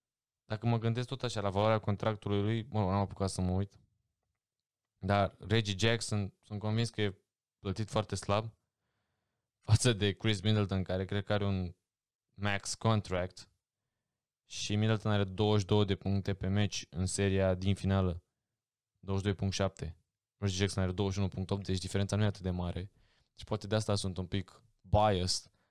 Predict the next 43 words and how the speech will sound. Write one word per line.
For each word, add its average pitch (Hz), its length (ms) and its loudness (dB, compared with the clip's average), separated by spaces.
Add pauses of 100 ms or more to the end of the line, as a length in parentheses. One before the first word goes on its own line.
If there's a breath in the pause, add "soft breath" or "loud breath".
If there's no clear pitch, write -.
(140)
să-l 101 200 -2
pun 98 120 0
pe 98 100 6
Reggie 98 180 6
Jackson 98 320 2
pe - 100 2
locul 98 240 4
cinci 95 260 -2
în 90 60 -2
acest 90 280 -2
top 92 160 -2
dubios 92 320 2
pe - 140 -4
care, 90 240 0
cu 82 80 -8
care 92 200 0
tocmai 95 300 0
am 95 100 2
venit 90 260 0
acum. 90 400 -2 (1700)
Dar 120 160 2
sunt, 117 220 0
nu 120 80 0
știu, 107 160 -4
po-, 104 200 -2
sunt 120 200 2
mult 123 120 4
prea 120 100 4
impresionat, 110 440 2
cred. 87 240 -4
Și - 80 2
asta 107 160 0
e - 20 -2
problema. 82 480 -6 (2500)
Dar 143 140 2
e 143 40 6
un 151 60 6
exercițiu 160 400 2
foarte 180 240 2
interesant 127 440 2
și 107 80 0
probabil 120 260 4
că 127 300 2